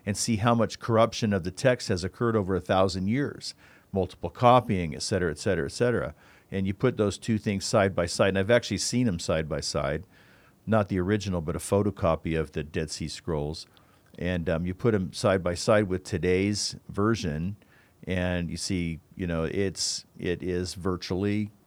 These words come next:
perfectly, um, preserved. And so that's, I'm going, "Wow, for a th-, over a thousand-year gap, when the evidence wasn't there, you could surmise anything you want to, but now the evidence is there, you realize, oh, the process really was faithful,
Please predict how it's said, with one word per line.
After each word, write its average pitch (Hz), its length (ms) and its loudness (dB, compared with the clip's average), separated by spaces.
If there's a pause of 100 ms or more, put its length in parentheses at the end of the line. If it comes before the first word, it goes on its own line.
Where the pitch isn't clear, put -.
(120)
perfectly, 98 760 -2 (280)
um, 87 480 -4
preserved. - 560 -6 (920)
And 90 120 -4
so 92 180 2
that's, 107 320 2
I'm 95 160 0
going, 87 240 -2
"Wow, 98 260 4
for 98 220 -2
a 92 40 0
th-, - 120 -14 (380)
over 107 180 2
a 98 60 4
thousand-year 139 540 6
gap, 123 440 6
when 107 100 0
the 104 140 0
evidence 127 380 2
wasn't 113 400 2
there, 127 320 6
you 107 160 2
could 104 180 -2
surmise 107 480 0
anything 107 320 0
you 95 100 2
want 135 280 2
to, 87 180 -2
but 76 140 -4
now 113 160 2
the 110 120 2
evidence 95 360 0
is 87 100 -6
there, 117 320 4 (260)
you 107 120 2
realize, 110 400 6
oh, 107 400 4 (260)
the 202 80 -2
process 123 800 4
really 113 240 4
was 107 260 4
faithful, 95 720 0